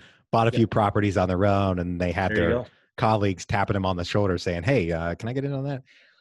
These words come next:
Speaker 2: Yeah,
Speaker 1: Um,
Speaker 2: that, that's it. Yeah.
Speaker 1: <laughs> yeah, it, it happens all the time. Um,
Speaker 2: Yeah.
Speaker 1: but for this particular situation, uh,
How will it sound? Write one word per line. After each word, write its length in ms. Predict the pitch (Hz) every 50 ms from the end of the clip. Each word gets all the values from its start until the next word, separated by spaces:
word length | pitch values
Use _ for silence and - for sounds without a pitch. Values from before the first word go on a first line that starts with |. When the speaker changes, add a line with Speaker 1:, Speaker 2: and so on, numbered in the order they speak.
| - 98 107
Speaker 2:
Yeah, 140 | 110 107 101
Speaker 1:
Um, 200 | 95 95 90 - -
Speaker 2:
that, 120 | - 175 175
that's 180 | 180 185 - -
it. 160 | 226 - - -
Yeah. 160 | 147 170 175 -
Speaker 1:
<laughs> 280 | 139 117 98 - 139
yeah, 360 | 117 117 156 180 156 107 95 87
it, 160 | 90 120 - - -
it 120 | 120 113
happens 320 | 113 110 117 - 123 113 107
all 160 | 110 104 104
the 80 | 95 92
time. 300 | - 143 151 151 117 98 - - - _ _ _ _ -
Um, 200 | 107 107 101 95
Speaker 2:
Yeah. 40 | 90 - -
Speaker 1:
but 240 | 113 110 101 - -
for 140 | - 120
this 200 | 113 147 165 -
particular 520 | - - 135 131 - 135 - 127 113 110 107
situation, 640 | - - 113 - 110 104 120 156 156 - - 95 92
uh, 220 | 90 90 90 90